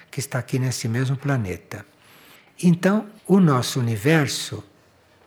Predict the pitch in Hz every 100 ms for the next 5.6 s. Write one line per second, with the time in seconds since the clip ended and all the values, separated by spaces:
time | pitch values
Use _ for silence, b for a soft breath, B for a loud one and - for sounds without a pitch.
0 | _ _ _ - 123 120 123 135 139 147
1 | 190 165 165 165 123 113 107 104 117 110
2 | 104 107 95 98 - _ B B B B
3 | 127 143 143 - 131 120 131 170 170 165
4 | 131 123 110 120 - 113 117 117 110 104
5 | 120 127 117 104 -